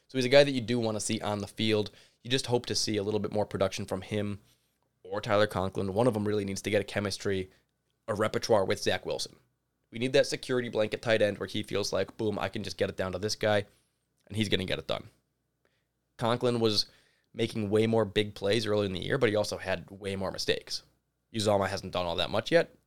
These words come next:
but he hasn't given us much reason to think, like, "Oh, you're not doing a great job."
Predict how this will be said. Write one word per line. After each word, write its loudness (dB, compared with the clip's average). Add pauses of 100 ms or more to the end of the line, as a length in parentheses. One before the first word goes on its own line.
but -14
he 0
hasn't -2
given -4
us -4
much -4
reason -6
to -14
think, -8
like, -2
"Oh, 2
you're 4
not 0
doing -4
a -8
great 0
job." 0